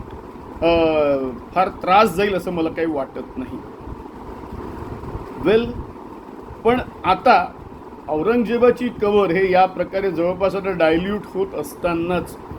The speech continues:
एक नवीन, पुन्हा मुस्लिम सेंट्रिकच विषय हा उद्यापासून सुरू होत आहे. त्याच्यानंतर त्या प्रॉपर्टीबद्दलचे वगैरे जे काही डिस्कशन्स येतील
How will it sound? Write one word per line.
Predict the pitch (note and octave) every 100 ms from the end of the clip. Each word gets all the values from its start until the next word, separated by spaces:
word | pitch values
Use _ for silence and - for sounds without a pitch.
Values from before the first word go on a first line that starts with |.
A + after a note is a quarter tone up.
| - - - - -
एक | F#4+ -
नवीन, | A3 F#3+ G#3+ B3+ B3+ E3
पुन्हा | C3 - - C#3 C#3 D3 A3+
मुस्लिम | A#3+ A#3 - A3 A#3+ A#3+ -
सेंट्रिकच | - G3 F#3 F3+ - G3+ - A3+ A3 -
विषय | D#3+ E3+ - E3+ D3+ - - - - E3
हा |
उद्यापासून | F3 F3 E3+ G3 E3+ E3+ F#3 G#3 - -
सुरू | - - F3+ F3+ G3 F3
होत | D3+ F3 - - -
आहे. | C#3+ C#3 E3+ - - - - - - - - - - - - - -
त्याच्यानंतर | G#3+ G#3+ C4+ C#4 A3+ A3 A3+ A3+ D#4 C#4
त्या | A3+ G#3+
प्रॉपर्टीबद्दलचे | G#3+ F#3 F3+ - G#3+ - G#3+ - - F3+ D3+ F#3+ F#3+ F#3+ - G#3+
वगैरे | F#3+ F#3 G3+
जे | E3 F3
काही | F#3+
डिस्कशन्स | F3 E3 - E3+ E3 E3+ D#3 - A#2
येतील | C#3+ C#3 G3 A3